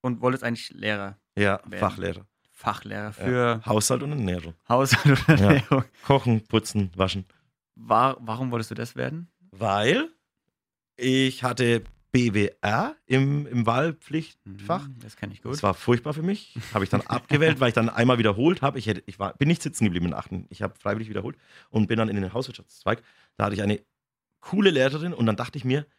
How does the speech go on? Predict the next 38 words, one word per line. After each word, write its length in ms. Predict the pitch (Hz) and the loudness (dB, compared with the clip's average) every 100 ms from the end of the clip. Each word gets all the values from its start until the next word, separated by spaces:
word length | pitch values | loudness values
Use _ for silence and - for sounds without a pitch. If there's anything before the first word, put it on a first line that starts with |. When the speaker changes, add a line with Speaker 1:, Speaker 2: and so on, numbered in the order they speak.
| _ _ _ - | _ _ _ -14
Speaker 2:
ja, 140 | 82 | -14
das 200 | 85 - | -14 -12
kann 140 | - 98 | -6 -2
ich 100 | 107 | 0
auch, 160 | 95 | 0
ne? 180 | 104 135 | -2 -4
Also 200 | 98 92 | -6 -4
da 320 | 87 90 85 90 _ _ | -2 -2 -4 -10 _ _
Kids 180 | 113 - | -12 -4
anleiten, 400 | 101 110 117 117 | -2 0 2 2
wie 80 | 101 | 2
sie 120 | 107 | 2
da 240 | 98 95 | 2 2
Speaker 1:
<laughs> 40 | - | 0
Speaker 2:
irgendwie 300 | 95 98 92 | -2 -4 -4
kochen 320 | 135 139 175 | -6 -4 -4
und 120 | 180 | -2
so. 200 | 202 208 - | -2 -2 -2
Und, 460 | 113 113 113 110 - _ _ - _ - | 0 2 2 -2 -8 _ _ -20 _ -4
und 200 | 101 104 | -2 0
dann 120 | 104 | 0
hätte 200 | 113 113 | -2 -6
ich 80 | 110 | -8
ja 80 | 107 | -4
noch 140 | 107 | -2
ein 80 | 110 | -2
Fach 200 | - 113 | -4 -6
dazu 220 | 113 - 143 | -8 -10 -2
nehmen 200 | 139 131 | 0 0
müssen, 220 | 127 120 | -2 -4
so 300 | 104 101 98 | 0 0 0
irgendwie 420 | 90 92 90 - _ | -2 -4 -8 -12 _
Sport 440 | - - 110 113 101 | -20 -2 2 2 2
oder 360 | 90 87 85 - _ | 0 0 0 -8 _
Computer, 460 | 107 92 110 107 | -6 -6 -6 -6
irgendwas 360 | 92 104 101 - | -6 -4 -6 -6
und 80 | 98 | -14
so. 120 | 95 | -14